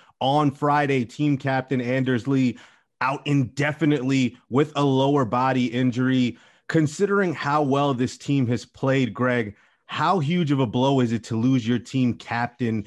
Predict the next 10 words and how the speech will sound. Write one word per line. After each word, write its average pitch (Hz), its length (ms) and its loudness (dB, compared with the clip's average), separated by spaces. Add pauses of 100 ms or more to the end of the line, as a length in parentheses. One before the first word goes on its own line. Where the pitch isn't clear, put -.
(140)
i-, - 60 -8
in 135 240 2
the 131 40 4
midst 123 560 0
of 117 300 -2
what's 123 220 -2
been 135 160 2
another 123 400 0
successful 110 560 -6
season? 113 400 -8